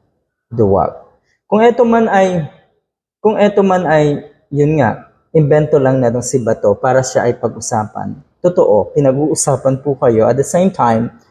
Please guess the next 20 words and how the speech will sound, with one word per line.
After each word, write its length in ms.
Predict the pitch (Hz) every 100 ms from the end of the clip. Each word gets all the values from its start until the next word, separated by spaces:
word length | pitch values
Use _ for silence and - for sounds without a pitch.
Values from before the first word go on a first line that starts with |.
| _ _
pinagtatawanan 840 | 175 175 117 95 90 98 98 104 107
kayo. 380 | 107 98 107 - _ _ _
O 80 | 160
di 80 | 156
ba 160 | 160
ang 60 | 147
saklap? 480 | - - 98 98 - _ _ _ _
Hindi 240 | 202 226
sinabi 320 | 254 226 180 170
sa 160 | -
history 400 | 180 175 170 151
books 400 | 135 185 - -
na 80 | 147
may 160 | 135 131
karga 400 | 151 151 151 147
na 80 |
bala 400 | 110 120 131 135
pala 400 | - 120 127 123
ang 160 | 127 123
kampilan, 640 | 123 123 170 147 107 104